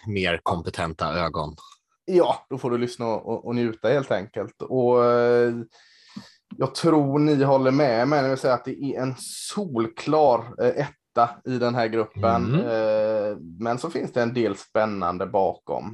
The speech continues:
Speaker 2: Men, men, eh, visst är det en solklar nummer ett där. En, eh,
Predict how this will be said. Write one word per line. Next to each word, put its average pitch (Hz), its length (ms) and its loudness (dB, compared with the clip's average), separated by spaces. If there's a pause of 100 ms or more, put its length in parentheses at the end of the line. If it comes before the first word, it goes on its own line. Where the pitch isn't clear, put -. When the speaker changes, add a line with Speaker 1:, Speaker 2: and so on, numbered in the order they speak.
Speaker 2:
Men, 87 180 -6
men, 120 280 0
eh, 113 380 4
visst 107 360 -6
är 120 120 2
det 113 120 0
en 107 360 -4
solklar 92 600 -4
nummer 90 240 -2
ett 90 200 -4
där. 73 180 -2
En, 95 500 -4
eh, 92 160 -4